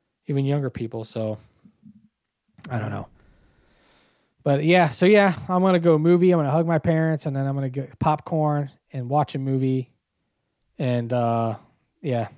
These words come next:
that'll be good, good times for me. That's all I need in life. But, um, hey, did we, so did we, at the end of last year, or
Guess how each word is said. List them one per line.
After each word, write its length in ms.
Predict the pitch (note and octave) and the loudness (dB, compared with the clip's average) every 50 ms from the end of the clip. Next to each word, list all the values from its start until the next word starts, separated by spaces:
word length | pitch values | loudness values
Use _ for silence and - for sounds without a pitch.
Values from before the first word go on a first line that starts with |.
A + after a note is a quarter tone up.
| _ _ | _ _
that'll 180 | _ C3+ B2+ B2 | _ -6 -6 -4
be 100 | B2 A#2+ | -6 -6
good, 280 | A#2+ B2 A#2+ A#2 B2 _ | -6 -6 -6 -6 -8 _
good 160 | C3 A#2+ - | -12 -12 -10
times 360 | - B2+ A#2 A#2 A2+ - - | -8 -8 -8 -8 -10 -12 -14
for 120 | - B2 | -14 -14
me. 240 | A#2+ A#2+ A#2 A#2 A2+ - _ _ _ _ _ _ _ _ _ _ _ | -14 -12 -12 -14 -14 -18 _ _ _ _ _ _ _ _ _ _ _
That's 200 | - C#3 C3+ - | -10 -8 -6 -6
all 100 | D3 C3+ C3 | -6 -6 -6
I 60 | B2+ | -6
need 160 | B2+ C3 B2+ | -8 -8 -10
in 60 | B2 | -10
life. 340 | B2 A#2+ B2 B2 - _ _ _ _ _ _ _ - A3 _ _ _ _ _ _ _ _ _ _ _ _ _ _ _ _ _ _ _ _ _ _ _ _ - | -14 -14 -14 -16 -18 _ _ _ _ _ _ _ -20 -20 _ _ _ _ _ _ _ _ _ _ _ _ _ _ _ _ _ _ _ _ _ _ _ _ -12
But, 140 | C3+ B2+ C3 | -10 -8 -8
um, 220 | C3 B2+ B2 A#2 - | -10 -10 -12 -12 -6
hey, 140 | - A3+ A#3 | -2 -2 0
did 220 | F#3 G3 G#3+ G3+ A#3+ | 0 0 -2 -2 -4
we, 60 | A3 | -4
so 300 | - - C#4+ B3 - - _ _ | 0 0 0 0 0 -6 _ _
did 180 | - A3 G#3 A3 | -2 0 2 4
we, 300 | D#4+ F4 F4 D#4 B3 - _ _ _ _ _ _ | 4 2 2 0 -4 -12 _ _ _ _ _ _
at 140 | A3+ G#3 - | -4 -2 0
the 100 | B3 A#3 | 0 2
end 100 | A#3+ B3 | 2 2
of 60 | G3+ | 2
last 220 | G3+ G#3+ G3 - | 2 0 0 -2
year, 120 | C4+ A#3 F#3+ | -2 0 0
or 180 | F#3 F#3+ - | 0 0 -4